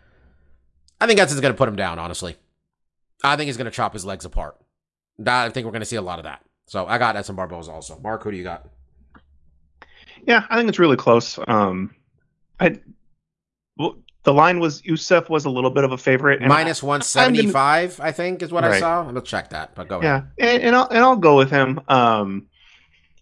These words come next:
Speaker 2: there, you have to kinda wonder with Edson Barboza. I mean, you look at, a lot of times I think he hasn't done as well as he has. Like, it's not like this guy's on a huge losing streak. It's been s-,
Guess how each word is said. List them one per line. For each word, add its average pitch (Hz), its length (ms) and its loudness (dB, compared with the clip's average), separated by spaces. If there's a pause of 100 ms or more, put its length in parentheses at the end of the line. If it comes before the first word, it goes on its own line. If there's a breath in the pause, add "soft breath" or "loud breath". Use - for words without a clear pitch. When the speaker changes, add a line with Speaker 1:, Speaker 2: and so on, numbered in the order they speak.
Speaker 2:
there, 185 300 2 (420)
you 208 140 2
have 226 180 2
to 214 80 -4
kinda 202 220 0
wonder 156 360 0
with 131 220 0
Edson 127 340 -2
Barboza. 110 440 4
I 127 40 2
mean, 160 140 -4
you 175 120 -4
look 220 200 0
at, 202 140 -2 (440)
a 165 80 0
lot 185 180 4
of 160 60 2
times 160 240 0
I 151 240 0
think 151 240 -2
he 139 140 -2
hasn't 123 280 2
done 117 240 -2
as 123 280 0
well 113 360 -2
as 104 160 -2
he 104 100 -10
has. 98 340 -4
Like, 117 80 -4
it's 131 160 -4
not 180 160 2
like 143 140 -2
this 120 140 -4
guy's 113 240 -2
on 107 120 -4
a 104 40 -8
huge 135 320 0
losing 110 380 -2
streak. 104 320 -4
It's 104 100 -6
been 131 140 4
s-, - 220 0